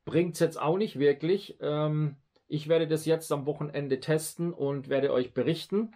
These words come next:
Und dann kann's vielleicht auch sein, dass das auf dem ersten Platz landet. Wir werden sehen. Ja, dann, äh, nee, also dann eigentlich hier schon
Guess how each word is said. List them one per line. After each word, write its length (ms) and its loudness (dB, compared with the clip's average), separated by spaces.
Und 80 -4
dann 120 0
kann's 220 2
vielleicht 320 0
auch 160 -2
sein, 260 -2
dass 160 0
das 260 -4
auf 140 -4
dem 120 -10
ersten 300 -6
Platz 320 -4
landet. 420 -2
Wir 200 -6
werden 240 2
sehen. 320 -6
Ja, 240 0
dann, 320 0
äh, 480 4
nee, 340 2
also 160 -2
dann 360 0
eigentlich 640 0
hier 240 2
schon 420 -2